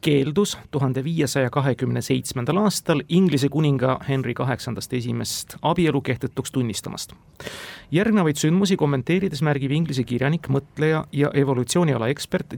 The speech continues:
Joseph Charlton Peirce teatud kahekümne esimesel sajandil toimunud sündmust, mis oli oma sisult selle kuueteistkümnenda sajandi juhtumi koopia. Nimetage ühesõnaga see sündmus, mis toimus siis Peirce'i arvates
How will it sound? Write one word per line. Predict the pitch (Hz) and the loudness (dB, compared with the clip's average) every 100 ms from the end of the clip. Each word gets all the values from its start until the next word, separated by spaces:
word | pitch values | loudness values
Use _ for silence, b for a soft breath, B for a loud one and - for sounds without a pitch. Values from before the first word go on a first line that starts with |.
| 113 | -2
Joseph | 156 160 156 - | -2 0 -2 -4
Charlton | - 143 139 - 123 | -2 0 -2 -2 -4
Peirce | - 175 139 147 - - B B B B B _ | 0 2 2 0 -4 -10 B B B B B _
teatud | 190 196 170 - - 127 - - | 0 2 0 -4 -6 -6 -6 -4
kahekümne | - 175 180 - 147 143 143 | 0 2 2 0 0 0 0
esimesel | 190 196 196 156 147 | 2 4 4 2 0
sajandil | 139 165 156 135 | 0 0 2 0
toimunud | 123 131 120 120 | 0 0 -2 -6
sündmust, | - 247 214 135 - - - | -2 2 2 2 -2 -10 -8
mis | - 175 | -4 0
oli | 196 151 | 0 0
oma | 143 | 0
sisult | - - 135 123 | 0 0 0 -2
selle | - 131 | -4 -4
kuueteistkümnenda | 127 139 147 175 - 120 120 | 0 0 2 -2 -4 -6 -6
sajandi | 120 139 127 117 | -6 -2 -2 -2
juhtumi | 135 - 123 120 | -4 -4 -6 -6
koopia. | - 180 143 - - - - B B B | -2 -2 -2 -6 -8 -10 -20 B B B
Nimetage | - 214 180 143 151 | -2 0 2 2 2
ühesõnaga | 147 143 123 113 | 2 2 0 0
see | 143 | 2
sündmus, | 165 196 139 123 | 4 4 2 0
mis | 139 - | -4 -2
toimus | 135 127 - | 0 -2 -4
siis | 127 - | -6 -4
Peirce'i | 139 147 - 139 | -2 0 0 -2
arvates | 123 - - 117 - | -2 -4 -4 -4 -4